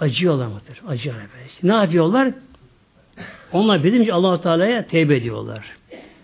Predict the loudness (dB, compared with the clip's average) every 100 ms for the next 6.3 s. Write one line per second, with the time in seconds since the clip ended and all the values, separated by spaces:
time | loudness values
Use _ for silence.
0 | -20 -20 _ _ _ _ 0 0 2 2
1 | 2 2 2 0 0 0 2 2 4 4
2 | 4 2 2 2 4 2 -2 -18 -20 -20
3 | _ 0 2 4 2 2 2 2 2 2
4 | 0 0 0 2 4 4 2 2 4 2
5 | 2 2 2 2 0 0 2 2 2 4
6 | 4 2 -2